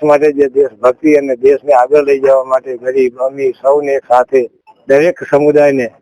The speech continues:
ભાઈચારાની ભાવના સાથે જોડી અને દેશને વિકાસ કરવાની એની ગાથા હતી, એની પરંપરાને જે આપણે સૌ સાથે મળીને આગળ વધારીએ અને આવનાર સમયની અંદર દેશની અંદર ભાઈચારો અને દેશની પ્રગતિ, દરેક સમાજની ઉન્નતિ થાય.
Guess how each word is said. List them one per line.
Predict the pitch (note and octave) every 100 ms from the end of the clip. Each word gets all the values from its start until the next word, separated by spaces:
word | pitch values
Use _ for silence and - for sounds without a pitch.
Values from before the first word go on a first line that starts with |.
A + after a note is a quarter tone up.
| _ _
ભાઈચારાની | A#2+ C#3 C#3+ C#3+ C#3
ભાવના | B2 B2 C3 C3+
સાથે | B2 B2 B2+
જોડી | A#2+ B2+ C3
અને | B2
દેશને | A#2 B2+ B2+ B2
વિકાસ | A#2+ B2 C#3 -
કરવાની | C3 C3 B2+ B2
એની | B2 A#2+
ગાથા | A#2 A#2 C3+ C3
હતી, | A#2+ A#2+ A2 - - _
એની | C3 C3+ B2+
પરંપરાને | A#2+ C3 D3 C#3 C#3+ C#3+ C#3 C#3
જે | C3 C#3 C3+ C3 _ _ - - _
આપણે | B2+ C3+ C#3
સૌ | - D#3+
સાથે | E3 C#3 C3+ C3+
મળીને | C3 C3 B2+
આગળ | B2 C3
વધારીએ | C3 B2 B2+ C3
અને | C#3 _ - A#2
આવનાર | B2 C3+ C3+
સમયની | - B2+ C3 B2+
અંદર | B2 B2 C3 A#2 _ _ _ _ _ _
દેશની | A#2+ B2+ C3+ C3+
અંદર | C3 C3+
ભાઈચારો | A2+ A2 B2 C3+ C3 C#3 - _ _ _ _ _ _ _ _ C#3+
અને | D3 C#3 C#3 C#3+ C#3
દેશની | C#3 C3 C#3+
પ્રગતિ, | B2+ C#3 C#3 C#3 C3
દરેક | A2+ _ - C#3+ C#3+
સમાજની | - C3+ C#3+ C#3 C3+
ઉન્નતિ | C3+ C3+ C#3
થાય. | A#2+ B2 A#2